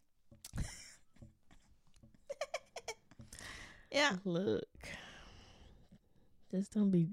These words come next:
Speaker 2: out here judging people when you doing stupid stuff too at home. That's all I'm saying. You gonna
Speaker 1: Okay.
Speaker 2: judge, you gotta be Jesus.
Speaker 1: Okay.
Speaker 2: You gotta be on his level to judge.
Speaker 1: All right.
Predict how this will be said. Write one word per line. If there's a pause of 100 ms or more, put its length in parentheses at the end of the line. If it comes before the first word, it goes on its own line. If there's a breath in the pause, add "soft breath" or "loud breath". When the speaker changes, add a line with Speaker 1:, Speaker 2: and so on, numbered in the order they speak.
Speaker 2:
out
here
judging
people
when
you (100)
doing (1300 soft breath)
stupid
stuff
too (100)
at
home. (1300 loud breath)
That's
all
I'm
saying. (120)
You
gonna
Speaker 1:
Okay.
Speaker 2:
judge,
you
gotta
be
Jesus. (520 soft breath)
Speaker 1:
Okay.
Speaker 2:
You
gotta
be
on
his
level
to
judge. (160)
Speaker 1:
All
right.